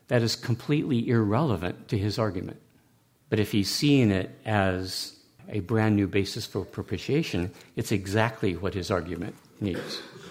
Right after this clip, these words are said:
Okay, let me let you have at it with questions you might have about Jeremiah thirty-one or the way Paul's looking at it.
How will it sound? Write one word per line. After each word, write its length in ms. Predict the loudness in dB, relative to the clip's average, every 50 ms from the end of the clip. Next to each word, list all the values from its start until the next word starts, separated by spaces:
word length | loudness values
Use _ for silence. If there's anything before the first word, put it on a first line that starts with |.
| -20 -20 -20 -20 -20 -6 -4
Okay, 360 | -2 0 2 4 4 4 4 0 -6 -14 -10 -8 -8 -2
let 100 | 2 4
me 140 | 4 4 4
let 240 | 4 2 0 0 -2
you 280 | -2 -2 -2 -2 -4 -8 -12 -8
have 180 | -4 -2 0 2
at 120 | 2 2
it 120 | 2 0 -4
with 160 | -6 -6 -6
questions 520 | -2 -2 0 0 0 -2 -4 -4 -4 -4
you 40 | -4
might 200 | -4 -4 -4 -6
have 260 | -6 -6 -6 -6 -6
about 480 | -6 -8 -6 -4 -4 -4 -4 -8 -12 -20 -20 -20 -8
Jeremiah 440 | -4 -2 0 0 0 -2 -2 -4 -4
thirty-one 680 | -2 -2 -2 -2 -2 -2 0 0 0 0 0 -2 -4 -4
or 220 | -4 -4 -4 -4
the 100 | -4 -4
way 180 | -4 -4 -4 -6
Paul's 580 | -4 -2 -2 -2 -2 -4 -6 -10 -12 -14 -16 -14 -14
looking 240 | -14 -10 -8 -8 -8
at 140 | -6 -8 -10
it. 120 | -12 -14